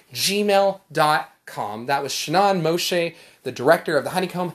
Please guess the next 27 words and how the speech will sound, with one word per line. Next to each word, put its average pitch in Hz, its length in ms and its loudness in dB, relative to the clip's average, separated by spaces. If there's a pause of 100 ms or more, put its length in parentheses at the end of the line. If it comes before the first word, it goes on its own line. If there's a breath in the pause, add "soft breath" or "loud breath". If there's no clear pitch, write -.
House 196 340 -2
of 175 80 -14
Prayer, 170 400 -4 (160 soft breath)
leader 170 520 2
of 143 340 -2
the 131 380 -6
H 175 340 -8
C 170 340 -6
N, 147 240 -8 (760)
Honeycomb 175 540 -2
Prayer 165 420 -2
Network. 139 680 -4 (380 loud breath)
We'd 170 140 2
like 202 280 2
more, 208 500 2 (540 soft breath)
if - 140 -12
you'd 190 100 2
like 240 240 4
more 208 220 2
information, 196 420 -4
you 147 60 -4
can 143 100 -8
reach 180 220 -4
out 165 220 -4
to - 200 -8
us 151 220 0
here 208 580 2